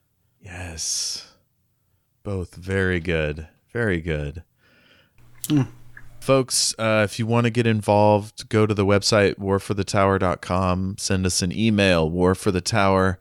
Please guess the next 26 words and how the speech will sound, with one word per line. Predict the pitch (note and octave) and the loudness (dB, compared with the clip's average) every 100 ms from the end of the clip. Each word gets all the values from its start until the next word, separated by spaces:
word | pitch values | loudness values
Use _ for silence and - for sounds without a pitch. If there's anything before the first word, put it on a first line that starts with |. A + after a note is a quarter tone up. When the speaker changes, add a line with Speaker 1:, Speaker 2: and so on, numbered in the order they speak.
| _ _ _ - | _ _ _ -4
Speaker 1:
at | G2+ F#2 | -2 -2
gmail | F#2 G#2 G#2+ G2+ G2 F2+ | -2 -2 2 2 2 4
dot | F#2 F2 - | 2 2 -2
com. | A2+ G2+ F#2+ F2+ F2+ _ _ _ - | 0 2 2 0 -4 _ _ _ -2
We | |
have | G#2+ | 0
a | F#2+ | 2
Discord | C3+ B2+ - B2 A#2 - | 2 2 2 2 2 0
server. | - A#2 G#2+ A2 G#2 G#2 F#2+ | 0 0 2 2 2 0 0
We'd | G2+ F2+ | -4 0
love | G#2 - | -2 0
to | - G2+ F#2+ | 0 2 2
meet | G2 G#2+ G2 A2 | 0 -2 -2 0
you, | G#2 G2+ G2 F#2+ | 2 2 0 0
maybe | F#2+ F2+ F#2 | -2 -2 -2
make | F2+ - | -2 -4
a | - | -4
character. | A2 G2+ F#2+ - G2 F2+ F2 _ _ - - - | 2 2 2 2 4 4 2 _ _ -20 -20 -8
Um, | F2 F2+ E2+ E2+ D#2+ D#2 D2 _ _ - | -2 2 2 2 0 -2 -6 _ _ -8
we're | F#2+ | -4
gonna | F#2 F#2+ | 0 2
do, | F#2+ F#2+ F#2 F2 - - | 4 4 4 2 -4 -10
we | G2 | -6
might | F#2+ F#2 - | -2 -2 0
do | F2+ | -4
play-by-posts | - - G#2+ G2+ G2+ F2+ - A2 G#2+ - - - - | -4 -4 0 2 2 0 2 4 4 0 -4 -6 -6